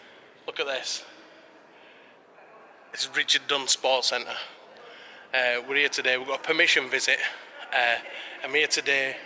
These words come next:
with Urbex Michelle and Urbex Unicorn and a guy called Martin who's let us in. Uh,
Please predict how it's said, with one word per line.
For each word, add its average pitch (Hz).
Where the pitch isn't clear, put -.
with 143
Urbex 143
Michelle 147
and 135
Urbex 147
Unicorn 123
and 117
a 127
guy 131
called 143
Martin 127
who's 135
let 131
us 123
in. 120
Uh, 123